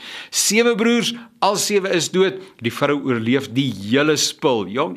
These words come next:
ek sê altoos die dames is baie sterker as ons as die manne, né? So tussen hakies. Nou, wie se vrou sal sy in die ewigheid wees? Die antwoord wat hulle klaar bedink het is: "Sien,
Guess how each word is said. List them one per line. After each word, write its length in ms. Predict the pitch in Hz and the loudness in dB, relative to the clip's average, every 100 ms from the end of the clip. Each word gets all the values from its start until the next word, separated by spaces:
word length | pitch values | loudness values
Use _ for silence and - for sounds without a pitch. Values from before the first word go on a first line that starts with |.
| - | -4
ek 180 | 170 - | -4 -4
sê 180 | - 285 | -6 -4
altoos 560 | - 294 311 185 143 135 | -2 -2 0 0 0 0
die 100 | 120 | 0
dames 400 | 120 113 123 120 | 2 2 0 -2
is 140 | 120 - | -4 -2
baie 280 | 104 117 143 | 0 0 -4
sterker 480 | - 104 101 107 | -2 -2 -2 -6
as 100 | 107 | -6
ons 240 | - 107 104 | -6 -8 -6
as 120 | 104 | -6
die 80 | 104 | -6
manne, 280 | 98 98 98 | -4 -6 -2
né? 160 | 117 151 - - | 2 2 -2 -8
So 200 | - 117 | -2 -2
tussen 320 | 113 104 101 | -2 -4 -4
hakies. 320 | 98 - 90 | -6 -8 -2
Nou, 140 | 160 147 - - | 0 0 -4 -14
wie 220 | 139 180 233 | -2 0 2
se 120 | 208 - | 0 0
vrou 220 | 202 190 | 0 0
sal 180 | - 156 | 0 -2
sy 180 | - 160 | 0 0
in 80 | 156 | 0
die 80 | 143 | 0
ewigheid 420 | 120 120 107 104 110 | 0 0 -2 -6 -4
wees? 260 | 98 - - - - - | -4 -6 -12 -20 -16 -8
Die 80 | 113 170 | -2 0
antwoord 480 | 190 131 135 127 - - | 0 0 0 0 -4 -6
wat 140 | 117 110 | -4 -2
hulle 140 | 113 - | -4 0
klaar 360 | 196 196 202 185 | 2 4 2 0
bedink 340 | 160 147 147 143 | -2 0 -2 -2
het 80 | 120 | -2
is: 80 | 117 | -2
"Sien, 520 | - - 277 269 220 | 0 2 4 2 0